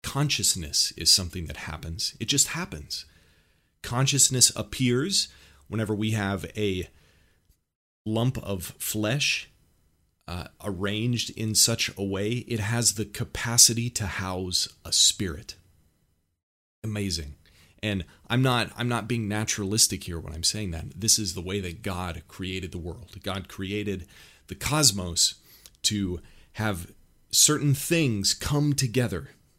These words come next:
on their own. Or rather, while he holds them up and while he dictates the whole process,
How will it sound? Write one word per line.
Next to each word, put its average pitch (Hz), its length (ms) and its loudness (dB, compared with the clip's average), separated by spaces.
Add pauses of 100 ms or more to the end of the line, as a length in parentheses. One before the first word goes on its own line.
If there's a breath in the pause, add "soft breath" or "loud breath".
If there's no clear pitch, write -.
(280)
on 139 180 2
their 131 160 4
own. 90 300 -4 (960)
Or 92 300 -2 (160)
rather, 92 380 -2 (320 soft breath)
while 110 280 2
he 147 260 2
holds 135 440 4
them 120 140 2
up 101 220 -4
and 95 100 -4
while 95 140 0
he 120 220 0
dictates 110 600 0
the 90 120 -2
whole 113 180 -2
process, - 680 0